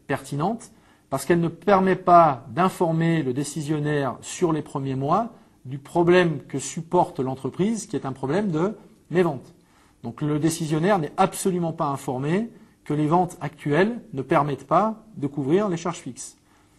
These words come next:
Il est clair qu'un décisionnaire qui verrait un résultat de quatre cents positif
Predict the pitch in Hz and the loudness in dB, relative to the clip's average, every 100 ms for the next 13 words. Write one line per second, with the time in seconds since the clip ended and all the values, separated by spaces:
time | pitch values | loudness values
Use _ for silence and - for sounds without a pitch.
0 | _ 139 160 165 196 190 160 156 160 185 | _ -2 -2 4 6 6 4 -2 -2 0
1 | 180 180 180 165 139 - 143 156 165 147 | 2 4 4 2 0 -4 -2 0 2 0
2 | 143 143 160 147 113 - 143 - 170 190 | -4 -4 -4 -4 -6 -4 -4 -2 -2 -4
3 | 226 - 131 123 - 214 220 | -6 -8 -6 -6 -6 -6 -6